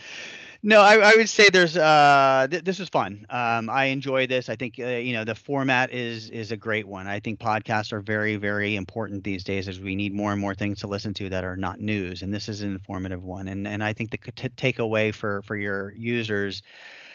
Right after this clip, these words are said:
listeners, um, i-, i-, is, you know, it's about asking questions.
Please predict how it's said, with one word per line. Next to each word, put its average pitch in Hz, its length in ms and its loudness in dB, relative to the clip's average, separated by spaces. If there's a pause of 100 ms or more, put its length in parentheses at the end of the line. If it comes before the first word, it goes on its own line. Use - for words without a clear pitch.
(340)
listeners, 107 640 -4
um, 104 640 0 (360)
i-, 139 40 0
i-, 123 480 0
is, 127 300 0
you 151 60 2
know, 127 200 0
it's 131 160 -6
about 143 320 2
asking 143 280 -2
questions. - 720 -10